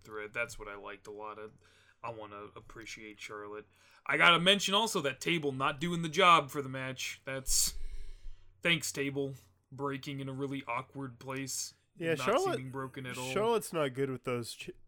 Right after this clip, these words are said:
Speaker 2: table spots. That happened at T L C.
Speaker 1: Yeah.
Speaker 2: Like, the, almost the same exact thing.
Speaker 1: Which is weird because she's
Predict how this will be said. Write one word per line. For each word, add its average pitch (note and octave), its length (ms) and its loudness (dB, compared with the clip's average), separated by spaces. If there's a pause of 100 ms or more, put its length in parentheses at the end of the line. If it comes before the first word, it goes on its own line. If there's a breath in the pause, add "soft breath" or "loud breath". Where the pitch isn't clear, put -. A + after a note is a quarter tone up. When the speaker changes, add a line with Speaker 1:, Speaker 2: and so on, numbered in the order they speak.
(120)
Speaker 2:
table A#2+ 320 -6
spots. B2+ 400 -4
That G3 180 -2
happened D3+ 380 0
at A#2 200 0
T B2+ 160 -4
L G#2+ 140 -4
C. A2 340 -8 (880)
Speaker 1:
Yeah. B2+ 360 -6
Speaker 2:
Like, B2+ 120 -4
the, C#3 120 0
almost D3 340 2
the C#3 80 0
same B2+ 260 -2
exact A#2 440 -4
thing. A#2 280 -6 (580 loud breath)
Speaker 1:
Which A3 200 0
is G3 120 0
weird F3+ 480 0
because D#3 380 -2
she's B2+ 560 -6